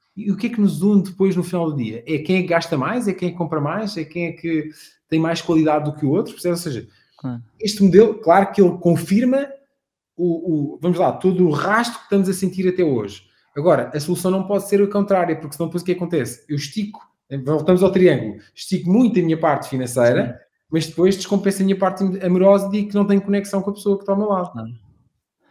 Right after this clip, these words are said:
Speaker 1: Então,
Speaker 2: Então,
Speaker 1: isto
Speaker 2: e
Speaker 1: temos que voltar a, a, temos que aprender a viver.
Speaker 2: E, e pegando no que tu estavas a dizer, pergunto-te aqui uma pergunta pessoal. Tu és apologista, então, de, eh,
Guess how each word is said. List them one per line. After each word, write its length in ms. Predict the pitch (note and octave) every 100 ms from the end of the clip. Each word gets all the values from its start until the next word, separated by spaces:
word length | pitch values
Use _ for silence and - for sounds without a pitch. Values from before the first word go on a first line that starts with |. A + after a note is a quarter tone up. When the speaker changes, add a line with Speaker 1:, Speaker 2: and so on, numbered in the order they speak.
| C#3
Speaker 1:
Então, 100 | C#3
Speaker 2:
Então, 220 | D3+ G3
Speaker 1:
isto 160 | G3+ G3+
Speaker 2:
e 580 | G3 - F#3 F#3 - -
Speaker 1:
temos 160 | - F#3
que 40 |
voltar 260 | F3+ F3+ F3+
a, 160 | E3+ E3+
a, 200 | E3 E3 -
temos 180 | F#3 F3
que 100 | F#3+
aprender 420 | F3+ F3+ F3 E3+
a 40 |
viver. 480 | E3 D#3+ D3+ A2+ - _ _ _ _ _ _ _ - - _ -
Speaker 2:
E, 220 | F3 F3
e 120 | - F3
pegando 300 | F3 G#3 G#3+
no 80 |
que 60 | G3
tu 80 | F#3
estavas 360 | - D#3 D3+
a 60 | D#3+
dizer, 360 | D#3 D#3+ F3+ F3+
pergunto-te 760 | - A3+ F3 E3+ C3 - - C#3 A#2 -
aqui 400 | - D3 - D3+ C3+
uma 160 | D3+
pergunta 480 | D3+ D#3+ D#3+ D#3+ D#3
pessoal. 680 | D3 - D#3 E3+ F3 F#3 G#3+ - - _ -
Tu 240 | A3 A#3+
és 180 | A3+ A3+
apologista, 580 | G#3+ F3+ G3 D#3 F#3+ -
então, 440 | F3 - F3+ F3
de, 340 | F3 D3+ D3+ C3+ _ _ _
eh, 240 | D#3 D#3